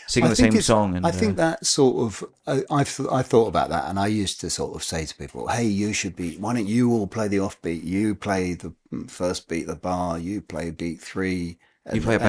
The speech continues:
Speaker 1: bass,
Speaker 2: and just
Speaker 1: uh,
Speaker 2: stick
Speaker 1: yeah.
Speaker 2: at your job." And, and people are like, "Okay, yeah," and they kinda go, "Yeah, it does sound better."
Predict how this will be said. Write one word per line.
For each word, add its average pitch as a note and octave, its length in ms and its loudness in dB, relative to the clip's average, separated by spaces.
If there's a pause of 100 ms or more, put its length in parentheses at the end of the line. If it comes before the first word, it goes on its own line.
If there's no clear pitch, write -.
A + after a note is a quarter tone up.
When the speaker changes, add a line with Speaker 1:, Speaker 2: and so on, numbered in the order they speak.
(140)
Speaker 1:
bass, - 260 -6
Speaker 2:
and F#2+ 120 0
just A2 180 4
Speaker 1:
uh, - 40 4
Speaker 2:
stick A2 240 0
Speaker 1:
yeah. G2 100 -8 (300)
Speaker 2:
at F2+ 120 -6
your D#2+ 140 -2
job." E2 480 -4 (140)
And, G2+ 180 -4 (380)
and A#2 120 2
people D3 260 2
are A#2+ 40 8
like, A#2 320 2
"Okay, F3+ 300 -2
yeah," B2 440 -2
and B2 140 2
they B2+ 140 4
kinda C#3 260 0
go, B2 160 6
"Yeah, D3 220 0
it D#3 100 -4
does F#3+ 180 0
sound B2 300 2
better." F#2+ 400 -4